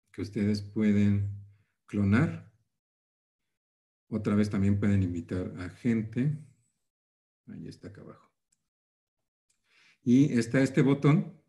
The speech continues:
hasta abajo que dice borrar todas las publicaciones. Entonces digamos que ya lo usaron, ya generaron una, una, una, un respaldo. Ahorita les digo cómo hacerlo. Eso se hace en exportar.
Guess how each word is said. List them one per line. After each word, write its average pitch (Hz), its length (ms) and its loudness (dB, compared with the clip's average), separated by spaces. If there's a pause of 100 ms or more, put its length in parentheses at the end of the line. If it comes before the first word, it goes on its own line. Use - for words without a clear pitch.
(160)
hasta 101 240 -8
abajo 110 340 -2
que 113 120 0
dice 117 200 0
borrar 113 460 0
todas 110 260 0
las 104 140 0
publicaciones. 101 880 -4 (880)
Entonces 113 220 0
digamos 123 320 4
que 113 120 2
ya 117 120 4
lo 127 80 4
usaron, 143 600 2 (360)
ya 127 240 0
generaron 127 480 4
una, 120 440 2
una, 104 680 -2 (960)
una, 98 400 -4
un 110 140 2
respaldo. 127 400 0
Ahorita 104 240 0
les 95 120 -2
digo 92 180 -2
cómo 95 200 -4
hacerlo. 120 340 -6
Eso 107 160 -6
se 104 100 -8
hace 101 160 -6
en 92 60 -4
exportar. - 600 -10